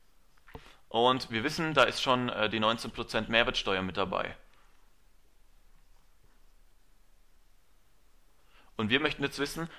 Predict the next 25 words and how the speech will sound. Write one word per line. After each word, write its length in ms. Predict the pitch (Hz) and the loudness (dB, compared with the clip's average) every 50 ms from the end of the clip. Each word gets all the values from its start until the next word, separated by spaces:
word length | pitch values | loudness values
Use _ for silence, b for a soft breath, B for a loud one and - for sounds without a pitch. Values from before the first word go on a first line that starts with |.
| B B | B B
was 300 | B 95 113 127 - - | B 6 6 6 6 4
kostet 300 | - - 143 - - 131 | -4 -4 -4 -2 0 0
eigentlich 160 | 123 120 120 - | 0 0 0 0
der 120 | 123 120 | -2 -2
Fernseher 400 | - - 110 120 117 123 117 - | 0 0 0 0 2 0 0 0
ohne 200 | 117 117 120 117 | 2 2 2 0
diese, 200 | 101 98 87 95 92 92 - - | -2 -2 -6 -4 -6 -6 -6 -4
äh, 140 | - 98 | -4 -4
vierhundert 380 | 95 - - 110 98 95 92 - | -4 -4 -4 -4 -4 -4 -4 -4
Euro 140 | - 92 95 | -4 -4 -4
Mehrwertsteuer? 720 | 92 90 90 85 85 87 - - - 95 85 82 85 87 B B B B B B B B B | -2 -2 -2 -2 -2 -4 -6 -6 -4 -2 -2 -2 -4 -6 B B B B B B B B B
Und 340 | - 98 101 104 107 - | 0 2 2 2 2 2
da 100 | - 107 | 2 4
würde 160 | 107 135 143 139 | 4 4 2 2
man 120 | 131 127 | 0 0
ja 120 | 123 107 - | 0 2 4
eigentlich 440 | 92 120 123 131 123 117 113 - - | 4 2 2 2 0 -2 -2 -2 -4
so 180 | - 117 131 | -6 -4 -2
rangehen, 360 | 147 139 135 147 143 143 139 | 0 0 0 0 0 -4 -4
ich 140 | 131 120 - | -4 -4 -4
mach 140 | 113 117 117 | -6 -4 -4
mal 80 | 127 113 | -4 -6
schnell 240 | - - 117 110 | -4 -4 -6 -6
den 140 | 98 98 95 | -6 -6 -8
Fehler, 360 | - - 127 127 131 143 143 | -8 -6 -4 -2 0 -2 -2